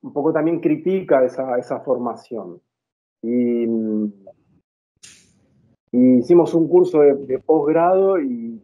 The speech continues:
tuvimos muy pocas personas. Después yo tuve la suerte de dar curso de posgrado de género en Brasil, <clears throat> eh, en la Universidad Federal de Minas Gerais,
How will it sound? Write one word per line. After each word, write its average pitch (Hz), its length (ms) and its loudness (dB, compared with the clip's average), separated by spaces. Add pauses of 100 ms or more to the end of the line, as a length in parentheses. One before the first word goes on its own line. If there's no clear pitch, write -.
tuvimos 143 320 -2
muy 175 200 2
pocas 170 400 0
personas. 160 680 -4 (260)
Después 156 380 -2
yo 170 240 2
tuve 180 200 4
la 147 120 4
suerte 147 260 -4
de 143 60 4
dar 139 160 2
curso 143 240 -6
de 123 60 0
posgrado 135 500 0
de 123 220 0
género 147 560 -4 (520)
en 110 120 -10
Brasil, 139 840 0 (220)
<clears throat> - 280 -20
eh, 151 80 -8 (800)
en 113 320 2
la 110 80 -2
Universidad 120 340 0
Federal 135 280 2
de 127 60 0
Minas 127 260 -2
Gerais, 143 640 0